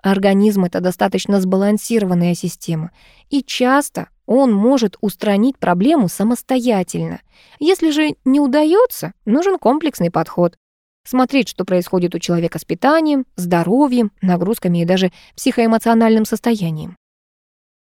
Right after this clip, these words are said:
Но нам нравятся линейные схемы. Не ешь колбасу, от нее помирают, жуй шпинат, будешь жить до ста лет. Нет ничего дурного в том, чтобы есть больше фруктов и овощей и пробовать новые продукты.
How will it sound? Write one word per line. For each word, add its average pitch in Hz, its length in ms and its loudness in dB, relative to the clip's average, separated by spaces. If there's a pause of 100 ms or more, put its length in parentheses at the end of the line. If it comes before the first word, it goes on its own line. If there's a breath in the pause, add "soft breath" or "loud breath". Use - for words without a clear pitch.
(140)
Но 226 220 4
нам 214 300 4
нравятся 208 440 0
линейные 190 480 2
схемы. 175 380 -8 (320 soft breath)
Не 208 160 4
ешь 214 140 2
колбасу, 170 580 0
от 208 160 0
нее 190 220 2
помирают, 202 760 0 (220 soft breath)
жуй 240 220 2
шпинат, 214 540 0
будешь 202 280 0
жить 202 260 0
до 190 100 0
ста 190 240 -2
лет. 165 220 -4 (340)
Нет 196 360 0
ничего 285 680 2
дурного 208 460 2
в - 80 -14
том, 302 300 2
чтобы 175 340 -2
есть 196 480 0
больше 185 400 0
фруктов - 500 -2
и 175 40 -2
овощей 175 600 -2 (640)
и 320 100 2
пробовать 359 560 2
новые 233 320 2
продукты. 190 640 -2